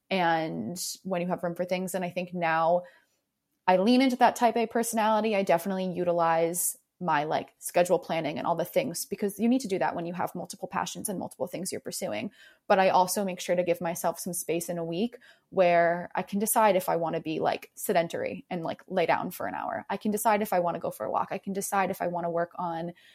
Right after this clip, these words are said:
nutrition stuff, if I wanna work on cooking. Like, I've learned to give myself that space to choose what I need in the moment. And I think that that's just as important as planning everything in advance so that you could fit it all in, if that makes sense.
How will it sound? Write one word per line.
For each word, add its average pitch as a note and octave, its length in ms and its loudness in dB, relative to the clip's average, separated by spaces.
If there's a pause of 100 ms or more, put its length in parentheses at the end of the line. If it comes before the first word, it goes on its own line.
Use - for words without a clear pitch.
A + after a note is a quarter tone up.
(300)
nutrition F#3+ 440 -2
stuff, - 320 -2
if E3 100 -8
I F3+ 60 2
wanna F3 180 0
work E3+ 180 -6
on E3 560 -4 (460)
cooking. F#3 420 -2
Like, E3+ 240 -4 (1080)
I've F#3+ 180 6
learned G3 400 2
to A3+ 80 4
give F3 240 0
myself F#3+ 400 0
that E3+ 200 0
space - 600 -2 (540)
to A3 80 2
choose F#3 320 0
what F#3 100 0
I F3+ 80 0
need E3 160 -4
in E3+ 80 0
the E3 80 -2
moment. F3+ 460 0 (100)
And G3 100 2
I E3+ 80 6
think F#3+ 200 -4
that F3+ 100 0
that's E3 260 2
just - 240 0
as B2 140 0
important F#3 480 0
as D#3+ 480 0 (280)
planning F3 280 2
everything F3 260 2
in D#3 80 -2
advance D3+ 300 -4
so A#2+ 60 -2
that - 80 -2
you - 60 -6
could - 120 -6
fit - 140 -6
it - 80 -2
all F2+ 160 -2
in, - 240 -10
if - 100 -14
that - 120 -6
makes - 160 -8
sense. - 340 -12